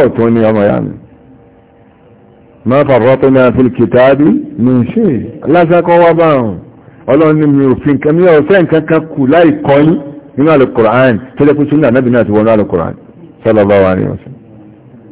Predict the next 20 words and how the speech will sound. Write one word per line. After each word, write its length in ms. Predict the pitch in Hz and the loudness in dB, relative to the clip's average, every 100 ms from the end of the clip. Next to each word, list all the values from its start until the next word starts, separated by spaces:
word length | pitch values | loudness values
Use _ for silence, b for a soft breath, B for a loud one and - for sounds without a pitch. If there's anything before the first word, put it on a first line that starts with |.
| - - - - - - - - | -20 -20 -20 -20 -20 -20 -20 -12
Ní 180 | 104 123 | -4 -2
mo 120 | 131 123 | 2 2
làjá 340 | 104 101 123 | 2 2 2
máa 120 | 127 | 2
kọ́ 120 | 123 127 | 2 2
eré 220 | 123 131 | 4 2
ní 120 | 117 | 0
skul. 260 | 117 110 117 117 - - - - - - _ _ _ - _ | -4 -4 -6 -6 -16 -20 -20 -20 -20 -20 _ _ _ -20 _
Gbogbo, 360 | - 120 110 120 120 120 117 113 - - - - - | -6 -4 -2 0 0 0 -2 -6 -12 -20 -20 -20 -10
eh, 300 | 110 113 113 | -4 0 0
gbogbo 240 | 107 123 113 | 2 2 2
family 260 | 123 120 | 0 0
living, 300 | 113 104 101 | 0 -2 -2
àbí 200 | 92 98 123 | -2 -4 -4
sí 120 | 131 | -2
lẹ́yìn 300 | 127 139 107 | 2 2 2
jẹ́, 140 | 110 113 | 2 0
mm. 240 | 98 98 92 - - - - - - - - - | -2 -4 -4 -8 -16 -20 -20 -20 -20 -20 -20 -12
Elementary 640 | - 110 117 123 120 117 110 | -2 0 2 2 2 0 0
science, 500 | 110 110 107 101 | 2 2 2 0